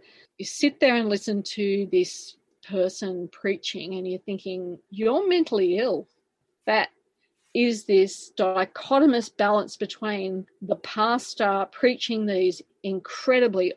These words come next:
off-the-planet, maniacal messages and his wife going into damage control. But we're not allowed to talk about it. I'm listening to this pastor,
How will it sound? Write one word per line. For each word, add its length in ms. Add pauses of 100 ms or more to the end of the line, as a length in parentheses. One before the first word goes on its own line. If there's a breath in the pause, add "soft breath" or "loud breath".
off-the-planet, 960 (140)
maniacal 1400
messages 1040 (520)
and 220
his 240
wife 300
going 240
into 220
damage 400
control. 480 (320)
But 100
we're 160
not 140
allowed 160
to 60
talk 160
about 160
it. 60 (800)
I'm 180
listening 300
to 140
this 220
pastor, 760